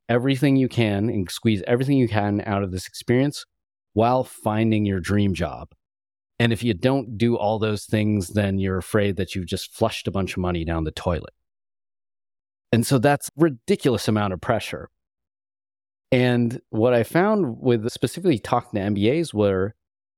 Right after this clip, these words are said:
a lot of them, they didn't find a place, or they hadn't found a place where they could say this out loud,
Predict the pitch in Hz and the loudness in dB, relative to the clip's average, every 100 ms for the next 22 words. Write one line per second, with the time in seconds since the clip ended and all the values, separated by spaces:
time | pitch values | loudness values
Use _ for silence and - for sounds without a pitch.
0 | _ _ 113 110 131 170 160 117 104 92 | _ _ 0 2 0 0 0 0 0 -2
1 | - _ _ _ _ _ _ _ _ - | -8 _ _ _ _ _ _ _ _ -8
2 | 110 135 131 190 - _ 135 156 131 - | 0 2 4 0 -2 _ 0 2 2 0
3 | 135 151 135 - - 107 117 - 139 - | 2 2 0 -8 -4 0 0 0 0 0
4 | 127 123 - 135 127 - 113 135 156 110 | 2 2 2 0 0 -2 0 0 0 -2
5 | - 123 127 120 - 110 107 87 95 113 | 2 2 2 0 0 0 -2 -4 -4 0
6 | 92 - - | 0 -4 -10